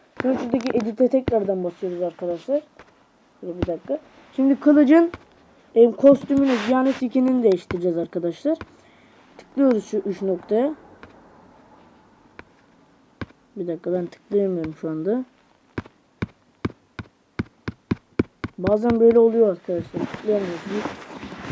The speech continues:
Ee, tıklamaya çalışıyorum. Heh.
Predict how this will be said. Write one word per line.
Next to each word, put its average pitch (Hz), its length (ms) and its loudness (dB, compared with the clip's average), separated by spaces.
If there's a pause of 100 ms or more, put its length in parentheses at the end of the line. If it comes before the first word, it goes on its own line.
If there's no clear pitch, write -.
(360)
Ee, 175 160 -4 (500)
tıklamaya 214 400 0
çalışıyorum. 226 560 -2 (200)
Heh. 214 180 2